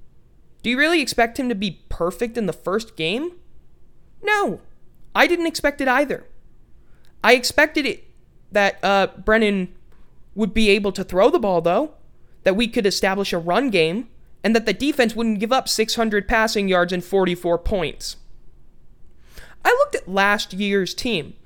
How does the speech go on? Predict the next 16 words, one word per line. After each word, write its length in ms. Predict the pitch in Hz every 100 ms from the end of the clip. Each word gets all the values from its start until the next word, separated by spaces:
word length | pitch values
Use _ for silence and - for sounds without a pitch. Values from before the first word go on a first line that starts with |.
| - - -
Thirty-four 580 | - 494 554 605 659 -
points 280 | - 294 294
was 140 | 240
enough 240 | 233 220 220
to 100 | 233
win 340 | 190 202 185 - - 196
eight 280 | 220 160
games. 460 | 175 175 143 147 - - - - - - - - - - - - -
We 140 | 262 359
would've, 220 | 370 - - - 214
or 140 | 220
I'm 80 | 214
sorry, 180 | 196 175
not 140 | 196
eight 140 | 175 170
games. 200 | 156